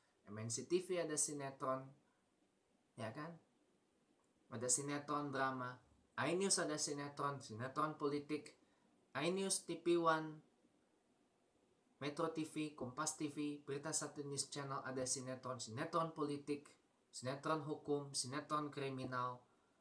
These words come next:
dan seterusnya. Lantas apa yang,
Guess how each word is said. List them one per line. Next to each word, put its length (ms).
dan 160
seterusnya. 480
Lantas 240
apa 400
yang, 320